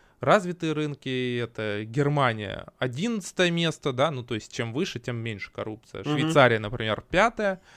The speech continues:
Speaker 1: С Ш А, кстати, из этих стран перечисленных, э, самое низкое место имеет — двадцать второе лишь. Но в среднем там где-то вот, э,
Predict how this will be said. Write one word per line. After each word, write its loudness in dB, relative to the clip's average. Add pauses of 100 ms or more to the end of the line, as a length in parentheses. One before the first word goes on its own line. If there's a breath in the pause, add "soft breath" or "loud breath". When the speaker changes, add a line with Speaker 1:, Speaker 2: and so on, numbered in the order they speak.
(340 loud breath)
Speaker 1:
С -4
Ш 4
А, 2
кстати, 0
из -4
этих 0 (160)
стран 2
перечисленных, -4
э, -4
самое 4
низкое -2
место -4
имеет — -6
двадцать 6
второе 4
лишь. -6 (580 loud breath)
Но 0
в -4
среднем 2
там 4
где-то 0
вот, -2 (100)
э, -2